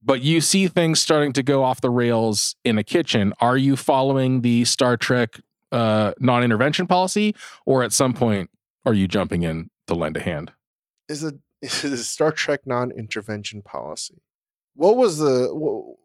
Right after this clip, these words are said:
Speaker 1: The Prime Directive.
Speaker 2: Is the Prime Directive? There was also a U S, U S, uh, military,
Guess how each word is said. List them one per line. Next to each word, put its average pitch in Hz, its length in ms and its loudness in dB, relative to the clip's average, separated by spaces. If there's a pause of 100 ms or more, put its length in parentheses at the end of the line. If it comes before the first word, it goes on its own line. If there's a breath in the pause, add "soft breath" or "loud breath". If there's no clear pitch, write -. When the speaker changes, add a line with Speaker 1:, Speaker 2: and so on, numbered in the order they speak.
(300)
Speaker 1:
The 113 60 -8
Prime 123 260 -2
Directive. 113 520 -2 (760)
Speaker 2:
Is 135 100 -14
the 135 80 -14
Prime 147 240 -4
Directive? 139 500 -8 (560)
There 175 100 6
was 185 120 4
also 175 480 2
a 135 40 0
U 143 280 2
S, 135 240 -2
U 143 280 2
S, - 260 0
uh, 123 260 2
military, 123 840 -2